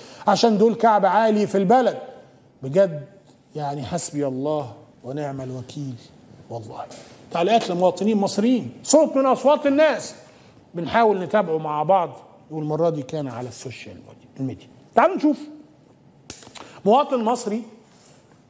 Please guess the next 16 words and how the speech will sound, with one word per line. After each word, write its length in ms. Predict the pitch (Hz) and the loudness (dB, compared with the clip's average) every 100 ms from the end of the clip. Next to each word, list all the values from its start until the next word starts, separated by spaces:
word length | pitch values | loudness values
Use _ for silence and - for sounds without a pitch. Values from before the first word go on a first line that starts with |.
| - | 0
بيحكي 640 | 190 269 - - 233 226 | 4 4 0 -4 0 2
لحضراتكم 880 | 214 208 226 226 240 240 - 175 135 110 - _ _ _ _ _ _ | 0 0 2 4 4 2 -4 -8 -10 -12 -20 _ _ _ _ _ _
على 260 | 147 196 214 | 0 2 2
حسابه 400 | - 233 247 220 | 2 2 2 0
الشخصي 680 | 202 - 226 - - 214 214 - - | -4 0 0 0 -6 -6 -8 -14 -10
عن 260 | - 196 208 | -2 -2 0
تجربته 600 | 208 180 190 240 - 220 | -2 2 2 0 -2 -8
في، 280 | - 190 185 | -8 -6 -8
آه، 40 | - - - | -8 -20 -12
آه، 540 | 151 139 135 131 - | -10 -8 -10 -14 -12
الحبس 580 | 156 143 - 214 - - | -12 -8 -2 -2 -4 -10
داخل 340 | 156 208 214 185 | -4 -4 -4 -6
الاسانسير 640 | 165 156 160 151 233 233 - - - - - | -6 -10 -12 -6 -2 -2 -4 -20 -20 -20 -2
لمده 420 | 180 240 202 208 214 - | 4 4 2 -4 -6 -2
تلات 300 | 240 214 226 - | 0 0 -6 -8
ساعات، 380 | - 151 139 | -4 -2 -2